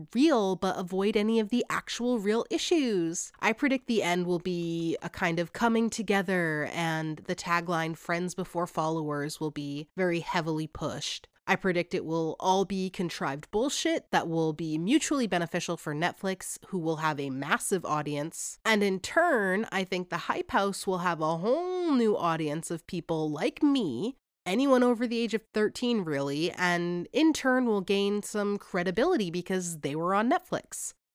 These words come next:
It really is genius, even if I hate it. Those were my predictions.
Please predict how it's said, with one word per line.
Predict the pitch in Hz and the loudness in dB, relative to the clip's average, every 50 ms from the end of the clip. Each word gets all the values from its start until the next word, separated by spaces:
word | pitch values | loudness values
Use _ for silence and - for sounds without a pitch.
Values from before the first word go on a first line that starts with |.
| _ - | _ 2
It | 269 254 | 2 4
really | 285 349 370 359 339 311 285 | 6 6 6 6 6 6 4
is | 277 247 202 165 | 4 2 0 0
genius, | - 202 214 220 226 233 233 226 - - - - | -2 0 0 2 2 2 2 0 -2 -6 -10 -8
even | - 196 190 175 180 170 | -6 -4 -2 0 0 -2
if | 170 - | -2 0
I | 156 165 | -2 -2
hate | 175 170 127 123 - | 0 0 -2 -2 -4
it. | - - - - _ _ _ | -8 -12 -12 -16 _ _ _
Those | 311 339 359 359 277 330 | 2 4 6 6 6 6
were | 302 | 8
my | 294 277 269 | 8 6 6
predictions. | 269 - 233 226 220 - - - - - - - - - - - | 4 2 2 2 0 -2 -4 -6 -6 -8 -10 -10 -10 -10 -10 -12